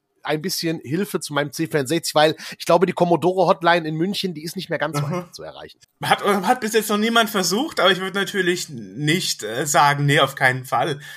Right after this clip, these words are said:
Speaker 2: Also wenn ich die Frage beantworten kann, dann gerne, schreibt mich an. Äh, contact at sceneworld dot org.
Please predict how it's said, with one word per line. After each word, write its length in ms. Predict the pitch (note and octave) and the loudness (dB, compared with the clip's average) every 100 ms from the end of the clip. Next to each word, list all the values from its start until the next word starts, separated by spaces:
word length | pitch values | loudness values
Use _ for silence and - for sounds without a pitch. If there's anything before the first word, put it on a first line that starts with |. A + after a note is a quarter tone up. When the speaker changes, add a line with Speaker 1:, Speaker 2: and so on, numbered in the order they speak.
| - | -6
Speaker 2:
Also 140 | D#3 D3+ | -4 0
wenn 120 | D#3+ | 0
ich 100 | E3 | 0
die 60 | |
Frage 280 | E3 D#3 D#3 | 0 2 4
beantworten 580 | C#3 C3+ F3 G3 G3 G3 | 2 0 -2 -4 -6 -6
kann, 240 | F#3+ F#3 | -6 -4
dann 260 | F3 D3+ C#3+ | -4 -4 -2
gerne, 300 | C#3+ E3 F#3 | 4 4 2
schreibt 300 | - D3 D3 | 0 -2 -2
mich 160 | D3+ D3+ | -2 0
an. 240 | F#3+ C#3+ - - - _ | 0 -4 -14 -20 -20 _
Äh, 120 | - | -6
contact 500 | D3 E3+ G#3+ A3 G3 | -2 0 0 0 0
at 160 | D3 D3+ | 0 -2
sceneworld 560 | - G3 G#3+ F3+ D#3+ D#3 | -2 -2 0 0 0 0
dot 200 | C#3+ - | -4 -2
org. 320 | B2+ C#3 | -2 -2